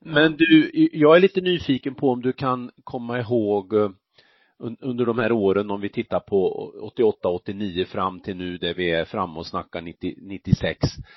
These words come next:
Speaker 1: Vilka, vilka fokusområden hade du i träning? Kommer du ihåg något sånt, liksom att, ja, nu ska vi verkligen utveckla det här, eller nu ska vi utveckla det här? Har du, kommer du ihåg något,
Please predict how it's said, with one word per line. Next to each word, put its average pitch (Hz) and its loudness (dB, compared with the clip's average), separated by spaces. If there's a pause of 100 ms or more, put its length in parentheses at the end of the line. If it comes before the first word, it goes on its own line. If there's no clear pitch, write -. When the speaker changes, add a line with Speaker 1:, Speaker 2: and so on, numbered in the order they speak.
(240)
Speaker 1:
Vilka, 127 0 (160)
vilka 135 -2
fokusområden 113 2
hade 151 -2
du 110 -2
i 110 0
träning? 110 -4
Kommer 120 -6
du 123 4
ihåg 113 2
något 117 -10
sånt, 143 -4
liksom 120 -6
att, 113 0 (440)
ja, 120 4
nu 117 -2
ska - -4
vi 120 2
verkligen 113 0
utveckla 110 0
det 110 0
här, 98 2
eller 87 -6
nu 101 -12
ska - -4
vi 101 -2
utveckla 110 -2
det 104 -6
här? 92 -4
Har 90 -8
du, 104 -12
kommer 120 -6
du 120 2
ihåg 117 4
något, 117 -6